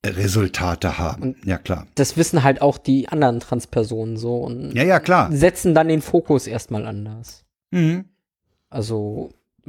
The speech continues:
Speaker 2: wie gesagt, äh, N gleich drei ist jetzt also nicht wirklich repräsentativ.
Speaker 1: Mhm.
Speaker 2: Ich will jetzt auch niemandem zu nahe treten, also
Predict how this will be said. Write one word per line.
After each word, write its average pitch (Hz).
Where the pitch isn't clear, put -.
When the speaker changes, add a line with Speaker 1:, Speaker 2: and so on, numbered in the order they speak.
Speaker 2:
wie 135
gesagt, 123
äh, 127
N 147
gleich 127
drei 107
ist -
jetzt -
also 104
nicht 107
wirklich -
repräsentativ. 117
Speaker 1:
Mhm. 127
Speaker 2:
Ich -
will 123
jetzt 123
auch 117
niemandem 127
zu 120
nahe 104
treten, 151
also 110